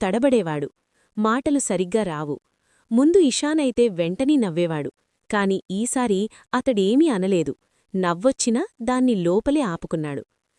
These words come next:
వేద్ మాట్లాడ్డం పూర్తయ్యాక అక్కడ నిశ్శబ్దం ఏర్పడింది. ఆ నిశ్శబ్దం చాలా భారంగా అనిపించింది.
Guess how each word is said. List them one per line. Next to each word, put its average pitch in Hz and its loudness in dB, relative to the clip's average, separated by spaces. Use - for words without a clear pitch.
వేద్ 254 2
మాట్లాడ్డం 233 -2
పూర్తయ్యాక 190 -4
అక్కడ 302 -2
నిశ్శబ్దం 240 2
ఏర్పడింది. 156 -2
ఆ 220 2
నిశ్శబ్దం 196 -2
చాలా 175 -4
భారంగా 185 -2
అనిపించింది. 156 -6